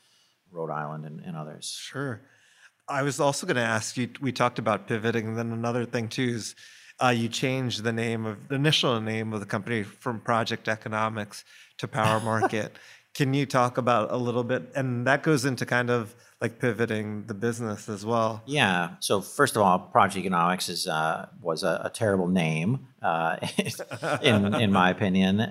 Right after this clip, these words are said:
Speaker 1: And anyone that's started a company and been forced to, in, in fairly short order, come up with a name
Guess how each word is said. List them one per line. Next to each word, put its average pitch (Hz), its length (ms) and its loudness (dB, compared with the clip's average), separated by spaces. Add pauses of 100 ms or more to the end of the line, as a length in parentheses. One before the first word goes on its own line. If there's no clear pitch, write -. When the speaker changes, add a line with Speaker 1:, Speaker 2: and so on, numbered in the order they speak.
(100)
Speaker 1:
And 85 640 -2
anyone 113 280 8
that's - 480 2
started 135 320 8
a - 20 2
company 104 460 4
and 90 160 0
been 92 160 -4
forced 107 500 2
to, 87 220 0
in, 85 280 -6
in 82 140 -8
fairly 87 260 -4
short - 360 0
order, 85 560 4 (340)
come 104 140 2
up 95 140 4
with 92 120 -2
a 90 40 -2
name 82 520 -4